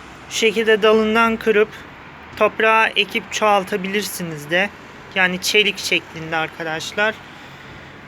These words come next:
Şu nedir? Arkadaşlar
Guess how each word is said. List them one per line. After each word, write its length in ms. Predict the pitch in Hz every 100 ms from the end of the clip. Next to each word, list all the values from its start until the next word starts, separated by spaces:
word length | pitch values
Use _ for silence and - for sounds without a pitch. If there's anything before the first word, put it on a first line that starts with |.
| - - - - - - - - - - - - - - - -
Şu 500 | - - - - 208
nedir? 320 | 214 180 190 - - - - - - - - - - - - - - - - - - - - - -
Arkadaşlar 720 | 196 196 233 226 - 202